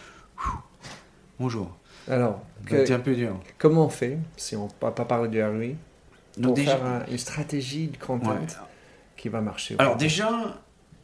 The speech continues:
Speaker 1: il faut, il faut pas croire au miracle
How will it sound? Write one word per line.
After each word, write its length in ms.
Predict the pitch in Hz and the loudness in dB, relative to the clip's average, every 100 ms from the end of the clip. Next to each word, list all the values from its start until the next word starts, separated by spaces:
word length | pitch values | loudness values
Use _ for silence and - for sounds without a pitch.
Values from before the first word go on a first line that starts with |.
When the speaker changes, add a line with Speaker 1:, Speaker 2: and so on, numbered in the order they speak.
| _ _ | _ _
Speaker 1:
il 120 | 143 143 | -8 -6
faut, 420 | - 190 185 - - _ _ _ _ 131 139 | -4 -2 -4 -6 -16 _ _ _ _ -12 -6
il 60 | 143 | 0
faut 100 | 190 | 4
pas 160 | 185 | 4
croire 580 | 175 190 208 208 151 147 | 4 4 4 2 -2 -4
au 40 | |
miracle 580 | 147 139 131 170 175 131 | -2 0 2 0 -2 -4